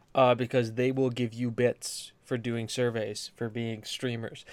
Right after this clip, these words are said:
You have to be an active, a relatively active streamer to do it. Uh, and by relatively active, I mean maybe stream for an hour and a half every Friday night. Usually does it.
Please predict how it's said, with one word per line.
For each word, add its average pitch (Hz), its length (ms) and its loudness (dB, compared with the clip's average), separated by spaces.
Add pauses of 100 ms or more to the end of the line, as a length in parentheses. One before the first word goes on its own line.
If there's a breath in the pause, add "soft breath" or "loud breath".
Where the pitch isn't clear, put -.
(160 soft breath)
You 151 120 4
have 180 100 6
to 202 80 2
be 180 100 0
an - 100 0
active, 123 460 -2
a 160 80 0
relatively 127 500 2
active 117 360 0
streamer 123 400 -2
to 120 100 -8
do 120 240 0
it. 143 160 -2 (600 soft breath)
Uh, 120 260 6 (120)
and 139 160 0
by 123 140 8
relatively 127 540 4
active, 120 340 4
I 123 80 4
mean 117 400 -2
maybe 117 260 -2
stream 120 460 -4
for 117 160 -6 (240)
an 131 100 0
hour 120 220 2
and 113 80 2
a 110 40 0
half 117 280 0
every 113 540 -4 (220)
Friday 113 380 -2
night. 120 300 0 (2250)
Usually 120 280 -2
does 117 200 2
it. 135 160 -2